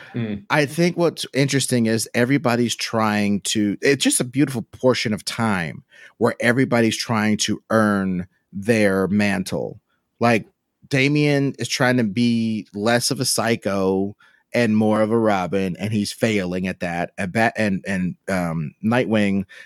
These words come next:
Speaker 2: Dick Grayson, is trying to be kind of the Batman that he kind of wishes he had on a certain level, but
Speaker 1: Sure.
Speaker 2: also he can't,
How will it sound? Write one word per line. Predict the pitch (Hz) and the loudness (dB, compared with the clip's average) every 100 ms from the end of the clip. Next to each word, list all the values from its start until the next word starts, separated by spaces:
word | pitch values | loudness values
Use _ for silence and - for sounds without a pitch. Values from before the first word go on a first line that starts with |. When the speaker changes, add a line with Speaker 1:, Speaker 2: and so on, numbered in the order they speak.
| - | -2
Speaker 2:
Dick | 120 | -2
Grayson, | 98 127 127 110 | 2 0 2 -2
is | 104 | -2
trying | - - 143 151 139 | -2 0 2 2 0
to | 104 | -2
be | 104 98 90 87 _ _ _ _ _ - 117 _ _ - | -2 -2 -4 -8 _ _ _ _ _ -4 -4 _ _ -4
kind | - 160 185 214 | -2 0 0 2
of | 220 208 | 0 0
the | 151 | -4
Batman | 98 135 143 147 151 151 147 127 _ - | 0 0 2 2 2 2 2 0 _ -2
that | 120 - | -2 0
he | 135 135 | -2 -2
kind | - 139 | 0 0
of | 113 98 | 0 0
wishes | 117 - 131 - | 0 2 0 0
he | 123 | -2
had | 104 101 117 139 | 0 0 2 2
on | 151 | 2
a | 156 | 0
certain | - 147 147 | 0 0 2
level, | 156 156 170 | 0 2 0
but | 156 113 | 0 -2
Speaker 1:
Sure. | - 95 | -4 0
Speaker 2:
also | 113 135 101 139 139 139 139 - _ _ _ _ | 0 0 0 2 4 2 0 -6 _ _ _ _
he | - 151 135 | -4 0 0
can't, | - 156 139 131 - - | 0 2 2 0 -2 -6